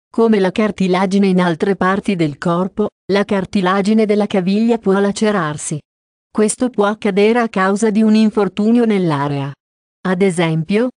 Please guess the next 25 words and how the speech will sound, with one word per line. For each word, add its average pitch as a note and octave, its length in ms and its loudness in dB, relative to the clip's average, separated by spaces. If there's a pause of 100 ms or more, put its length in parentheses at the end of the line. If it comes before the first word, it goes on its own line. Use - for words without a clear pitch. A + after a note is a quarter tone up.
(140)
la G3+ 140 0
cartilagine G3+ 840 0
può A3+ 140 0
strapparsi G#3 720 -4
quando A#3+ 300 2
la A3+ 140 2
caviglia G#3 540 0
è A3 60 0
fratturata G3 640 -2
o - 20 2
slogata. F3 680 -2 (560)
La G#3 160 2
cartilagine A3 760 2
in G3 120 2
quest'area G3 500 0
potrebbe G3 480 0
lacerarsi, E3 840 -2 (240)
tuttavia, G#3 760 -2 (280)
in F#3+ 120 2
assenza F3+ 540 -2
di F#3+ 140 -2
lesioni F#3 400 2
evidenti. D#3+ 640 -2 (560)
In A3 200 4
realtà, F#3 640 -2